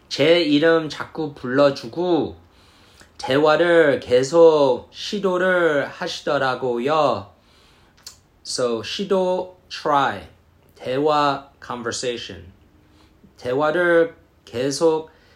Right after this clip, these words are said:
시도를 하시더라고요. 근데 저는 그런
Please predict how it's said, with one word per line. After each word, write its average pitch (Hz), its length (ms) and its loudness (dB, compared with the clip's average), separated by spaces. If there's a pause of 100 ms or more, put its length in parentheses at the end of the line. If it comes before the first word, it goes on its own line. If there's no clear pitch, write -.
(180)
시도를 180 1300 -4
하시더라고요. 135 1300 -2 (500)
근데 160 680 4
저는 135 840 -2
그런 151 920 -2